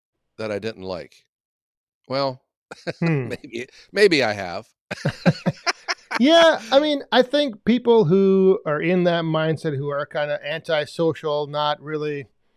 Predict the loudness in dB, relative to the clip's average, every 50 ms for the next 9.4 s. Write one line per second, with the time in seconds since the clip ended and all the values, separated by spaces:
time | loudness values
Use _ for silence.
0 | _ _ _ _ _ _ _ _ _ _ _ _ -2 2 2 4 4 4 4 2
1 | 0 0 0 -2 -2 0 2 4 4 4 4 2 4 4 2 2 4 2 0 0
2 | 0 -2 0 0 2 4 4 4 4 4 4 4 4 2 0 -4 -4 -4 -2 -2
3 | -2 -2 -2 -2 -2 -4 -6 -6 -10 -16 -18 _ -18 -8 -4 -2 -2 -2 -2 -4
4 | -4 -2 -2 -2 -2 -2 -2 -2 0 -2 -2 -2 -2 -4 -4 -4 -4 -6 -8 -4
5 | _ -2 -2 -2 -4 _ -4 -2 0 2 4 4 4 2 2 -2 -4 -4 -2 -4
6 | -4 -4 -6 -14 -10 -2 0 2 2 2 0 -2 -8 -20 _ _ _ _ _ _
7 | _ _ _ _ _ _ _ _ -2 -2 -2 0 0 0 0 -2 -4 -4 -2 -2
8 | 0 0 -2 -4 -4 -4 0 0 0 0 0 -2 -2 -2 0 0 0 2 2 2
9 | 0 0 -2 -6 -10 -20 _